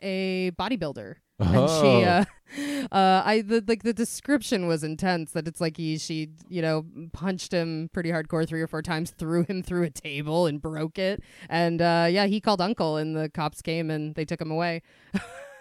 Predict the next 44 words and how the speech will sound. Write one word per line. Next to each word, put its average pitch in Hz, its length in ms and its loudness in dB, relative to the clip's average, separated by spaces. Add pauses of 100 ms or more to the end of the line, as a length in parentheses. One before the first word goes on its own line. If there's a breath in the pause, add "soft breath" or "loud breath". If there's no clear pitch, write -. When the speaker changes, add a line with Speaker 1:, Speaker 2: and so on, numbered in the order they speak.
(200)
Speaker 2:
Wow. 78 600 0
Speaker 1:
Yeah. - 340 -2
Speaker 2:
Good 202 100 -4
for - 140 -2
her. 226 400 0
Speaker 1:
So 240 240 2
it 220 80 6
reminded 233 360 4
me 208 100 2
of 185 80 0
that, 208 180 2
where 185 100 4
it's 175 100 -2
like 185 140 -2
an 180 80 0
instance 185 380 -2
where, 170 320 0
uh, 170 280 0 (340)
you 190 140 0
know, 170 140 4
basically 165 680 0
the 175 120 -6
cops 185 280 -2
show 175 140 0
up 160 160 0
and 160 120 -2
it's 156 100 -6
like, 170 140 0
"Wow, 185 260 4
but, 165 320 0
but 180 140 0
you 170 160 2
kinda 165 240 -2
wish 165 180 2
you 170 60 -2
had 170 120 0
a 165 40 0
seen 170 240 -2
us 180 160 0
from 180 160 0
the 156 80 2
beginning 165 500 0
Speaker 2:
<laughs> 85 300 -4
Speaker 1:
'cause - 540 -6